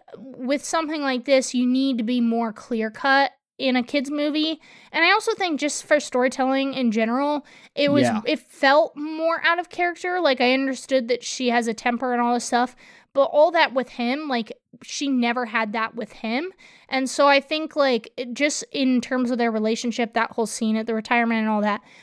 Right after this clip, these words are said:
Speaker 1: like, just felt really out of character to me.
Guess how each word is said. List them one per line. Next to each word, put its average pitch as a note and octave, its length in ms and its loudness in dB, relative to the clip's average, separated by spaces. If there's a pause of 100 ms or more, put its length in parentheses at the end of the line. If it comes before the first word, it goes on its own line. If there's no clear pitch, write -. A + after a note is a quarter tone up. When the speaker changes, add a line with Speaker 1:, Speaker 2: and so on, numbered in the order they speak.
Speaker 1:
like, A#3 200 0
just B3+ 200 -4
felt A#3+ 280 2
really A#3 320 -2
out A#3+ 120 2
of G#3 120 -8
character - 580 -6
to - 100 -6
me. G#3 320 -4